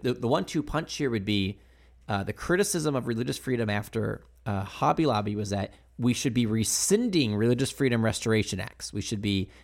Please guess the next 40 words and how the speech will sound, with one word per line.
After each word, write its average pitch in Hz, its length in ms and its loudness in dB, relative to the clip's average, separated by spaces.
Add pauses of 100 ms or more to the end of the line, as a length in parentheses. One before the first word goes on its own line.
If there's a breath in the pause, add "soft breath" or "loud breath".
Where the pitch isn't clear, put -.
(120)
limiting 151 580 6
the 113 80 2
Religious 123 360 0
Freedom 123 340 0
Restoration 110 500 -2
Acts 101 220 -2
so 107 80 -4
they 107 160 2
only 143 280 4
protect 131 440 -2
religious 110 360 -2
nonprofits. 101 880 -4 (560 soft breath)
And 117 380 2
after 143 380 2
Obergefell, 120 520 0
we 110 100 0
shouldn't 160 460 -2
be 139 120 -2
granting 117 600 -2
any 160 280 2
religious 143 480 4
liberty 131 280 0
protections 107 800 -4 (260 soft breath)
to 113 100 -2
people 127 340 0
who 123 140 -2
believe 101 420 0
marriage 101 320 2
is 98 80 -6
the 107 100 -2
union 98 240 2
of 95 60 0
a 92 40 -4
man 98 180 0
and 95 80 -2
a 95 40 -2
woman, 175 420 2 (340 loud breath)
because 127 240 2
those 170 300 6
people 127 600 0